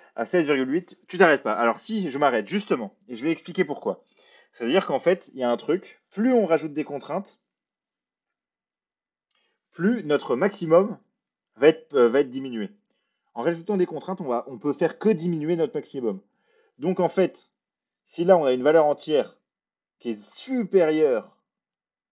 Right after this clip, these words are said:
à celle-ci, ça sert à rien d'aller chercher là et là. Vu que ça ne, on trouverait un entier forcément inférieur à ça, là et là. Donc ça sert à rien.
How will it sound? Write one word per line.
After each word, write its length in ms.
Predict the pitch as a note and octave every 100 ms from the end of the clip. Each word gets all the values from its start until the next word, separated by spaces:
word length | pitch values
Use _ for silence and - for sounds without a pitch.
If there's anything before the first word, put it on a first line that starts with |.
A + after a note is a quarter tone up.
| _ _ _
à 100 | C3
celle-ci, 500 | B2+ C3+ G#2+ D3+ G#3+ _ _ _ _ _ _ _ _
ça 60 | E3+
sert 160 | D#3+
à 80 | C#3+
rien 180 | E3+ G#3
d'aller 160 | F3 C#3
chercher 260 | D#3+ E3
là 120 | C#3+
et 60 | C3
là. 220 | D3+ - _ _ _ _ _ _ _ _ _ _
Vu 200 | A#2 A3
que 100 | G3
ça 140 | -
ne, 480 | D#3 C3+ G#2 A#2+ F#2+ B2
on 100 | C#3
trouverait 320 | - D#3+ F3+
un 100 | E3+
entier 440 | D#3 - G#3 A3 - _ _
forcément 480 | E3+ - F3 E3 -
inférieur 760 | A3 G3+ G3+ E3+ F3+ G3 F3+
à 80 | -
ça, 320 | - C3+ - _ _ _ _ _ _ _
là 120 | B2
et 60 | B2
là. 260 | G#2+ - _ _ _
Donc 120 | B2+
ça 80 | D#3
sert 180 | E3
à 40 | D#3+
rien. 240 | F#3 F3